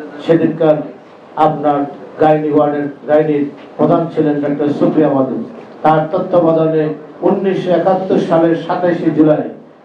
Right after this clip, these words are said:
বেগম মুজিব তার পুত্র সন্তান সজীব ওয়াজেদ জন্ম দেন। এই জন্মটি হচ্ছে ওনাদের মুক্তিযুদ্ধের ইতিহাস, এর চার বাইরে আর কোনো মুক্তিযুদ্ধ নেই। শেখ হাসিনা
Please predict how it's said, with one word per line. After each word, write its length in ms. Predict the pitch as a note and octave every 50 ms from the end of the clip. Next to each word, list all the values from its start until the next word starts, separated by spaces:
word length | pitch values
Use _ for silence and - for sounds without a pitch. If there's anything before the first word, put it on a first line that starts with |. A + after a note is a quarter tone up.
| - -
বেগম 280 | D3 D#3+ D#3 D#3+ D#3 D3 C#3+
মুজিব 320 | D3+ D3+ D3 D3+ D3 D3 C#3+ C#3+ - - - - - - -
তার 180 | - D3 C#3+ C#3+ - -
পুত্র 220 | - D#3+ D3+ - D#3+ D#3 D3 -
সন্তান 360 | D3+ D3+ D3 - - D3 C#3+ C#3 - -
সজীব 280 | D#3 D3+ D3 C#3+ C#3+ C#3
ওয়াজেদ 320 | C#3 C3+ C3 B2+ C3 B2+ B2+ B2+
জন্ম 220 | B2+ B2 A#2 A#2 A#2+ B2
দেন। 140 | A2+ - - - - - - - - D3+
এই 60 | E3 E3
জন্মটি 400 | F3+ F#3+ G3+ G3+ A3+ A3+ A#3 A#3+ A#3+ A#3
হচ্ছে 260 | A#3 A#3 - - G#3 D3+ G#2 - - - - - - - - E3+
ওনাদের 280 | F3 F3+ F3+ F3+ F3 D3+ D#3+
মুক্তিযুদ্ধের 600 | E3 D3+ - - D#3+ D3+ D#3 D#3 D#3 - D3+ D3 C3+ C3+
ইতিহাস, 280 | C3+ B2 C3 C3 B2+ - C#3 C3+
এর 80 | C3+ C3+ -
চার 140 | - D3 C#3+ - - -
বাইরে 300 | C#3+ C#3+ D3+ D3 C#3+ C3 - - - - - - - C#3
আর 80 | C#3+ C#3 C3+ B2+ -
কোনো 160 | - B2+ B2+ B2+ A#2+
মুক্তিযুদ্ধ 460 | A#2+ A#2+ - B2+ B2 B2 A#2+ - - A#2
নেই। 120 | A#2+ - -
শেখ 120 | F3 E3 - D3+
হাসিনা 300 | D3+ D3+ D#3 D3 C#3+